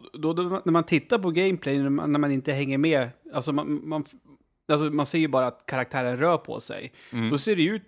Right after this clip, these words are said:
Speaker 1: my-, mångt och mycket som liksom ett cover-based tredjepersonsskjutare.
Speaker 2: Mm.
Speaker 1: Men då är det, då har man liksom bara visst antal turns på sig att röra sig framåt, och sen om man vill skjuta någonting så måste man ha lite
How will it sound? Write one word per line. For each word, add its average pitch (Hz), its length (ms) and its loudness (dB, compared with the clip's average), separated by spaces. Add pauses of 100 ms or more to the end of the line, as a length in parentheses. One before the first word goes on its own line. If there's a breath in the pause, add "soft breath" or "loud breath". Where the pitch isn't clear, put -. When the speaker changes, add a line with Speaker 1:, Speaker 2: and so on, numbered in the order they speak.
Speaker 1:
my-, 165 160 -4 (100)
mångt 147 320 -4
och 139 60 -2
mycket 127 260 -6
som 131 260 -4
liksom 123 240 -8
ett 120 160 -12
cover-based 123 680 -4 (140)
tredjepersonsskjutare. 123 1080 -4 (260 soft breath)
Speaker 2:
Mm. 110 200 -2
Speaker 1:
Men 147 100 0
då 170 140 2
är 165 80 6
det, 151 120 2
då 160 240 -2
har 156 180 0
man 143 120 0
liksom 127 280 -4
bara 123 180 -2
visst 127 400 -6
antal 120 420 -6
turns 147 440 -2
på 117 200 -8
sig 117 120 -10
att 110 100 -8
röra 120 340 -2
sig 113 140 -6
framåt, 123 520 -2
och - 60 -18
sen 123 120 -4
om 117 80 -6
man 117 140 -6
vill 117 240 -6
skjuta 135 400 -4
någonting 117 320 -4
så 127 80 -8
måste 117 220 -6
man 110 120 -10
ha 120 140 -2
lite 120 200 -8